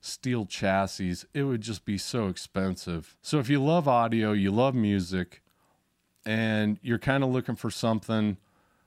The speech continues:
that's a little bit more engaging, vintage electronics definitely has that draw.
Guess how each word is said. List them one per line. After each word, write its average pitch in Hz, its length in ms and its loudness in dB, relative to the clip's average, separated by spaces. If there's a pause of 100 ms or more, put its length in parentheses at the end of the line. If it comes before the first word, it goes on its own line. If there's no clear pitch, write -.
(200)
that's 113 260 0
a 120 60 0
little 127 160 2
bit 120 180 0
more 117 240 2
engaging, 107 680 0 (180)
vintage 160 400 0
electronics 139 880 0
definitely 123 720 -2
has 110 380 -2
that 101 240 0
draw. 87 480 0